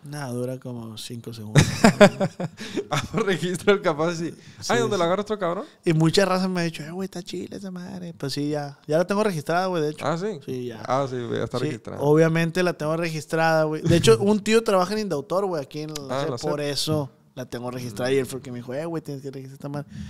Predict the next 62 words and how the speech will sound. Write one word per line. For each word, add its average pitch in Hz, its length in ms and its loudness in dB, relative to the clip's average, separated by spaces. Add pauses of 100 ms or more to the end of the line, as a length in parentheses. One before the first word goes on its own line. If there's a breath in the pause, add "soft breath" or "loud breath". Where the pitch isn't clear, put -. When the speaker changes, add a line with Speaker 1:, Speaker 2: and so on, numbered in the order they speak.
(560 loud breath)
Speaker 1:
Entonces, 143 760 0
pues 160 180 4
la 156 80 6
registré, 147 540 -6
güey, 196 220 -4
como 143 240 -10
he - 20 -8
registrado 139 360 -6
otras 127 200 -12
cosas, 131 320 -6
el 123 80 -6
nombre, 117 460 -6
toda 113 240 -10
esa 120 140 -12
madre. 117 340 -14
Speaker 2:
También 110 280 -6
Speaker 1:
Pero 113 40 -12
Speaker 2:
todo 123 160 -6
está 123 180 -10
registrado. 117 340 -10
Speaker 1:
sí, 156 80 4
porque 160 380 -2
yo 139 160 0
de 147 80 2
cuenta 156 240 -6
que 156 140 -12
quería 139 240 -2
sacar 147 320 -2
go-, 151 120 -12
gorras 170 440 2
y 156 60 -4
me 147 100 -4
hizo 139 120 -8
un 147 60 -8
vato, 139 180 -10
"Eh, 135 40 -10
güey, 147 160 -14
tienes 139 160 -12
que 147 120 -10
registrarlo". 143 520 -12
Y 135 60 -10
yo, 139 180 -16 (260)
"Verga, 139 300 -16
¿por, - 240 -20
por 131 180 -12
qué? 127 140 -12 (160)
O 143 160 -8
alguien 147 240 -2
puede 165 180 4
sacar 151 320 2
ro-, 156 220 2 (320 loud breath)
gorras 160 400 6
con 180 180 -2
tu 160 320 0
logo 147 400 0
y 180 100 -6
te 160 180 -14
va 107 120 -16
a 110 60 -20
trozar". 139 320 -16
Speaker 2:
¿Y 131 80 -6
como 131 180 -12